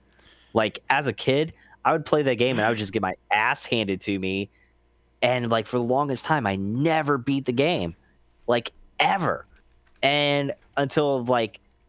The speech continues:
until one time I picked it up, uh, as a, as a younger adult, and I started playing, and I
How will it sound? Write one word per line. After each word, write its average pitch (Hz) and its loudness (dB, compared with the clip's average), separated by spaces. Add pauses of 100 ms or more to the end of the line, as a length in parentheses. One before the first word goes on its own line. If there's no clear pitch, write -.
until 120 0
one 120 2
time 135 2
I 120 2
picked - -4
it 107 2
up, 123 -2 (120)
uh, 110 2 (100)
as 107 2
a, 101 0
as 98 0
a 98 -2
younger 101 0
adult, 104 0 (420)
and 104 2
I 104 2
started 123 2
playing, 135 0
and 104 0
I 98 0